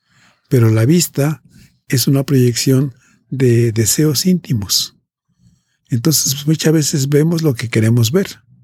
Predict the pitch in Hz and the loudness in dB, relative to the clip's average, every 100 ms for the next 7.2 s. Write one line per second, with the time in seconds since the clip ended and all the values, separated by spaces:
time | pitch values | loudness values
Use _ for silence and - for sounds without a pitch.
0 | _ _ _ _ _ _ _ _ _ - | _ _ _ _ _ _ _ _ _ -4
1 | 113 123 117 143 147 - 127 120 101 101 | -2 0 -2 -2 -2 0 -2 0 -4 -4
2 | 98 156 - _ _ _ _ _ _ _ | -2 -4 -8 _ _ _ _ _ _ _
3 | _ _ _ _ - 110 117 117 123 - | _ _ _ _ 0 2 4 2 2 0
4 | - - - 139 117 117 123 113 113 120 | -2 -6 -10 -2 -2 0 0 2 2 0
5 | 117 120 107 117 113 104 104 101 - - | 0 -2 2 2 2 0 -4 -4 -6 -8
6 | _ _ - 107 107 104 107 - 131 117 | _ _ -6 -2 -2 -2 -4 0 2 2
7 | 107 | 0